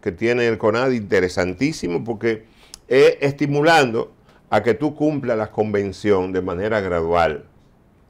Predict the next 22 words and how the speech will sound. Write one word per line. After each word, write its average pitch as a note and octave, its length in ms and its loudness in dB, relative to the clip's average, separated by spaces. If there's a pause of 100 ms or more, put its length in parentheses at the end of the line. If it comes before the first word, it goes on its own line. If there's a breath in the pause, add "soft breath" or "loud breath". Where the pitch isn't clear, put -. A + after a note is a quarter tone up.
(100)
y A#2+ 220 2
acompañando A2+ 1000 0
técnicamente G2+ 1000 -4 (440 soft breath)
a, G2 320 4
al F#2+ 300 0
empresariado A#2+ 1000 0
y G2+ 160 2
a F#2+ 60 4
las G2 140 0
instituciones F#2+ 720 -4 (520 soft breath)
públicas. E2+ 640 -6 (600 soft breath)
Ahora, G#2 500 2 (400)
no C#3 120 4
nos G#3 140 4
podemos D#3+ 440 6
dormir, C3+ 600 2 (180)
porque B2+ 240 0
la B2+ 160 4
pandemia D#3 380 2
nos C#3+ 140 0
mandó B2+ 520 4
entonces A2 640 0